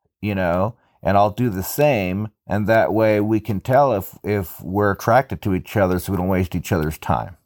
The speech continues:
right? Once you get, you know, let, let's, let's, let's see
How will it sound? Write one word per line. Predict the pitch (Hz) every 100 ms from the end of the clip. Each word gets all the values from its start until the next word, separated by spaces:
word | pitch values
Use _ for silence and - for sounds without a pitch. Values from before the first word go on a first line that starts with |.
| _
right? | - 101 101 78
Once | 104 98
you | 95
get, | 90 64
you |
know, | 98 90 90 _ _ - - _
let, | - 98
let's, | - 104 - -
let's, | 95 104 -
let's | 98 98 -
see | - 107 104 87